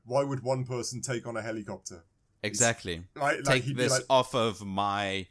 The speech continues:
Speaker 2: name."
Speaker 1: Yeah, exactly. He'd be like, "That just would never happen." That you, you know, that, I, that's what, and I think it's that type of magic, it's that type of touch he put on it that people really thought,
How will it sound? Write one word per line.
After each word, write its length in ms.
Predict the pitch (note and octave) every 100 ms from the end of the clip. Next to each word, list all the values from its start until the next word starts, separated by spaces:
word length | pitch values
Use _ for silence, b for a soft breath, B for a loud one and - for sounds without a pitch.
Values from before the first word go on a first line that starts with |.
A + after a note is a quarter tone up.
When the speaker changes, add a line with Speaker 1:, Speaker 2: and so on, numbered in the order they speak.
| F#2+
Speaker 2:
name." 480 | F#2 F2 D2+ D2+ E2+ -
Speaker 1:
Yeah, 280 | D#3+ G#3 D#3+
exactly. 500 | D3 B2+ F#3+ F#3+ B2
He'd 120 | D#3+
be 80 | D#3
like, 180 | D3+ C#3+
"That 160 | D3 C#3
just 160 | C3+
would 120 | C3+ B2+
never 260 | D3 C#3 C3+
happen." 500 | D3 D3 G#2+ F#2 - _ _ _ C#3
That 140 | C3+
you, 60 | C#3+ D3
you 40 |
know, 160 | C3+ A#2 -
that, 220 | C#3+ - -
I, 160 | C#3+ C#3 -
that's 240 | E3+ -
what, 180 | F#3 E3 - - B B
and 100 | D#3+
I 40 |
think 420 | D3 - B3 E3+ - -
it's 180 | D3 -
that 220 | F3+ -
type 160 | F#3+ F3
of 60 |
magic, 300 | C3+ A2 - -
it's 100 | -
that 160 | D3
type 140 | D#3+ C3+
of 100 | B2+
touch 300 | C3 - -
he 100 | B2
put 240 | - C3+
on 140 | G#2
it 120 | F#2+ -
that 120 | B2 A#2
people 340 | - C#3+ C3 A#2+
really 340 | A#2+ B2 C3
thought, 400 | B2+ A2+ G#2 G#2+